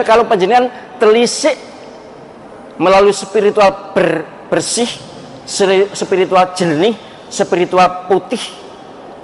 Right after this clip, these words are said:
jawabannya akan sama dengan saya. Saya tidak pernah semayan, tidak pernah janjian dengan para Gus itu. Tapi zikirnya juga mirip-mirip juga, lakunya juga s-,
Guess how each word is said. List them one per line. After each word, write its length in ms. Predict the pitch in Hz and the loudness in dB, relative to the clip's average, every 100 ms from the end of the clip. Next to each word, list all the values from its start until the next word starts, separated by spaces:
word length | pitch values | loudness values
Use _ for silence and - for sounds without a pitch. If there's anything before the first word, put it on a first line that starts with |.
| - - - - - | -20 -20 -20 -18 -2
jawabannya 400 | 147 139 151 160 | 0 2 2 0
akan 120 | 139 | -2
sama 300 | - 120 104 104 - - - - - - - - - - - | -2 -2 -2 -10 -18 -20 -20 -20 -20 -20 -20 -20 -20 -20 -10
dengan 240 | 117 117 | -6 -4
saya. 320 | 107 107 104 - | -2 0 0 2
Saya 240 | 202 277 | 4 4
tidak 160 | 196 165 | 4 2
pernah 200 | 190 190 | 0 -2
semayan, 680 | - 175 175 165 180 233 | -2 0 4 4 4 4
tidak 100 | 208 - | 0 0
pernah 120 | 175 - | -2 0
janjian 380 | 156 131 170 185 | 0 2 2 2
dengan 220 | 156 147 | -2 2
para 180 | 151 147 | 2 2
Gus 240 | - 147 139 | -2 -8 -8
itu. 160 | 160 214 - - - - - - | -12 -12 -14 -20 -20 -20 -6 -2
Tapi 240 | - 294 277 - 185 | 0 -2 -4 -8 -4
zikirnya 640 | 165 214 - 240 285 320 | -2 -2 0 2 4 2
juga 240 | 226 208 | 2 2
mirip-mirip 640 | 190 190 202 190 185 202 202 | 4 4 2 2 2 2 0
juga, 320 | 294 - 220 | -2 2 4
lakunya 480 | 214 214 262 311 311 | 4 2 0 0 0
juga 240 | 247 - | 2 0
s-, 160 | - | 0